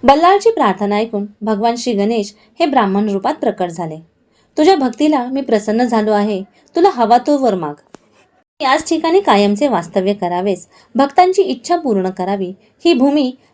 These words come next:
गणेश क्षेत्र म्हणून प्रसिद्ध व्हावी," अशी प्रार्थना बल्लाळ याने गजाननाकडे केली.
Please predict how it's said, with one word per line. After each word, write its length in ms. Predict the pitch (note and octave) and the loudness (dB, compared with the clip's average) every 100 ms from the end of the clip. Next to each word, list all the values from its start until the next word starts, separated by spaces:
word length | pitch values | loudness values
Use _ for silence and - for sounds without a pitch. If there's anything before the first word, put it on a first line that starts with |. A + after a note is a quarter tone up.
| A#3 | 0
गणेश 320 | C4+ C#4 F4+ | 2 2 2
क्षेत्र 440 | G4+ - D4+ C#4+ D#4 | 0 0 -4 0 0
म्हणून 320 | C#4+ C#4 B3 | 0 -2 -6
प्रसिद्ध 420 | B3 A3 G#3 F3+ | -4 -4 -4 -4
व्हावी," 380 | F#3 G3+ G3 F#3+ - _ | -2 -2 -4 -8 -12 _
अशी 200 | A3 G3+ | -8 -6
प्रार्थना 540 | G3+ F#3+ F#3+ G#3+ F#3+ G3+ - - G#3 | -4 -4 -2 -4 -4 -6 -16 -10 0
बल्लाळ 360 | G3+ G3+ F#3+ | 2 4 2
याने 300 | G3 A3 G3 G#3 _ - G#3 | 0 -2 -4 -8 _ 0 2
गजाननाकडे 680 | G3+ F#3+ F3+ F3+ E3+ G3+ C#4+ | 2 0 -2 -6 -4 -4 -2
केली. 280 | G#3 D3+ | -4 -6